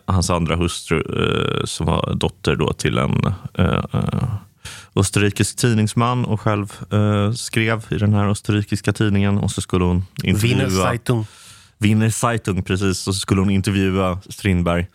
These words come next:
Speaker 1: En annan kul grej med Dagny Jul-grejen är, som jag inte riktigt tror var... Det tror jag verkligen är en konstruktion av, eh, P O Enquist. Eh, det, någon får gärna rätta oss om vi har fel. Att Dagny Jul...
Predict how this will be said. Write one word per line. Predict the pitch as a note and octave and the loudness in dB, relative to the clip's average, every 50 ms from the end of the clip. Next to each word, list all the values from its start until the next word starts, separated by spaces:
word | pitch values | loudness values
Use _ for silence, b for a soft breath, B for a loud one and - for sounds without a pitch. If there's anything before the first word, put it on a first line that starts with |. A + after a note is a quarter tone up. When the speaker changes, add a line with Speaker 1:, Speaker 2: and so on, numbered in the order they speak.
| B B B B B B B B B B B B B B B B _ | B B B B B B B B B B B B B B B B _
Speaker 1:
En | - B2 A#2+ | 2 2 2
annan | B2 C3 B2+ C3 D3 | 2 2 0 0 0
kul | C#3+ - D3 A2+ G2+ | 0 0 0 0 2
grej | G2 G2+ F#2 | 2 2 2
med | F#2+ F#2+ F2+ | 2 2 2
Dagny | F#2 G2+ F#2 F#2 F#2 F#2+ F#2+ | 2 0 0 0 0 0 2
Jul-grejen | G2 G#2+ A2 G2+ F2+ F2 F#2 F#2+ A#2+ C3 C3 B2+ A#2 G2+ F2+ | 2 2 0 0 -2 -2 -2 0 0 0 2 2 2 2 2
är, | F2 E2 - | 0 0 -2
som | - - - F#2+ | -2 -2 0 2
jag | F#2 F#2+ | 2 2
inte | G2+ G2+ G2 F#2 - - | 2 2 0 0 0 -2
riktigt | A2 A2+ - - - D#2+ - | -2 -4 -4 -6 -6 -4 -2
tror | - F2+ E2 D#2 | 0 0 0 2
var... | E2 E2 E2 E2 D#2 - E2 D#2 | 2 2 0 0 -2 -4 -4 -6
Det | - - - A2+ G#2 G2+ | -6 -2 0 0 0 0
tror | - - F#2 F2 | 0 0 0 0
jag | E2+ | 2
verkligen | F2 E2+ E2+ - F2 E2 | 0 -2 0 0 0 0
är | D#2+ E2 | 2 2
en | E2+ E2 D#2+ E2 E2 | 0 0 0 -2 -6
konstruktion | - - - - E2+ E2 - - F2 - - - A2 F2+ E2 D#2+ D#2 D#2 | -6 -4 0 0 2 2 2 0 -2 0 0 0 2 2 2 2 2 2
av, | E2 E2 E2 | 2 0 0
eh, | E2 E2 - - - - C#2+ - - _ _ - - | -2 -4 -8 -8 -6 -4 -4 -4 -6 _ _ -2 2
P | - F2+ F2 | 2 4 4
O | F2 | 4
Enquist. | F2 F2 E2+ E2+ - G2+ - - - - - - - - | 4 2 2 2 0 0 -2 -2 -4 -8 -10 -6 -2 0
Eh, | F#2 F2 E2 D#2+ D#2+ - | 2 2 2 2 0 0
det, | - F2+ F2 C2+ - | 0 0 0 0 0
någon | A#1+ B1+ C#2 F2+ F#2 F2+ E2+ | 0 0 2 2 2 2 2
får | - F#2+ F2+ | 2 0 0
gärna | E2+ E2+ E2 D#2 | 2 0 0 0
rätta | - F2+ - - - F#2+ | -2 -4 -4 -2 -2 -2
oss | F2 - | 0 2
om | F2+ F2 | 2 2
vi | E2 | 2
har | D#2+ | 0
fel. | - - G2 F2+ E2+ D2 | 0 0 0 0 0 0
Att | - - - - | 0 -2 -2 -2
Dagny | - G2 F#2 F2 F2+ F2+ | 0 0 2 2 2 2
Jul... | F#2 G2 G#2 G#2+ G#2 G2+ G2 | 2 2 2 2 2 0 -2